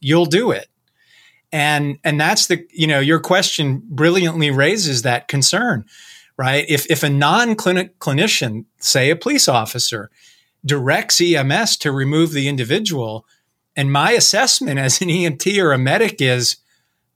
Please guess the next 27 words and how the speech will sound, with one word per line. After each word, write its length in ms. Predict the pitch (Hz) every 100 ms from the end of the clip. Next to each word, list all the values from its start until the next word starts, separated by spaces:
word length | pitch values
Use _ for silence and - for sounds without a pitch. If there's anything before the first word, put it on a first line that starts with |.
| -
uh, 380 | 131 127 127 123 -
yeah, 300 | 123 165 - -
they're 100 | 135
not 240 | 139 156
mentally 500 | 151 147 143 135 127
ill, 360 | 127 165 185 180
and 520 | 135 131 127 127 127 _ _ _
I 80 | 147
don't 160 | 139 151
see 240 | 143 151
any 240 | 139 156 143
evidence 640 | 151 175 143 135 - - _ _ -
of 420 | 139 127 117 113 _ _ -
serious 500 | - 156 147 131 -
risk 560 | 165 165 127 - - - _ _ _
or 220 | - 131
even 260 | 143 143 139 139
any 280 | 160 147 139
evidence 400 | 143 139 139 139
of 120 | 117
an 80 | 123
inability 540 | 139 120 139 135 127
to 80 | 117
take 300 | - 127 117
care 200 | 156 233
of 180 | 147 123
oneself. 680 | 120 113 - 117 113 110